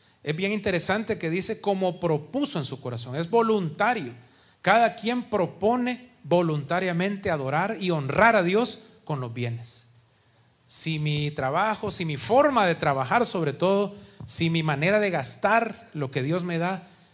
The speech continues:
no honra a Dios, seguramente tengo que hacer cambios drásticos en mi vida. Si voy a estar esclavizado, perdiendo mi vida, mi salud, mi familia,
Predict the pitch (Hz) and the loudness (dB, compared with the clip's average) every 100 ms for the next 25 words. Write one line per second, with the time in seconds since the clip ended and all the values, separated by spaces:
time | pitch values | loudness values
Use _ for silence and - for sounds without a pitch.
0 | - 127 160 202 214 220 196 151 156 208 | -10 -4 0 2 2 2 0 0 0 0
1 | 254 - 160 139 175 170 190 185 156 185 | 0 -2 -2 0 -2 -2 -4 -6 -6 -6
2 | 180 170 147 156 147 160 156 143 117 151 | -6 -4 -4 -4 -6 -8 -8 -6 0 0
3 | - 127 117 117 113 107 110 110 - _ | 0 -8 -10 -10 -10 -12 -14 -16 -20 _
4 | _ _ _ - - 165 220 214 220 226 | _ _ _ -4 0 4 4 4 4 2
5 | - 214 190 160 123 208 214 233 233 - | 0 2 2 2 2 4 6 4 2 -2
6 | 175 156 208 214 208 180 156 208 233 220 | -4 0 -2 -2 -4 -2 -2 0 0 0
7 | 185 160 - 135 196 233 208 165 135 139 | 0 -2 -2 -2 -2 -2 -4 -6 -6 -4
8 | 233 233 220 - | -2 -2 -2 -2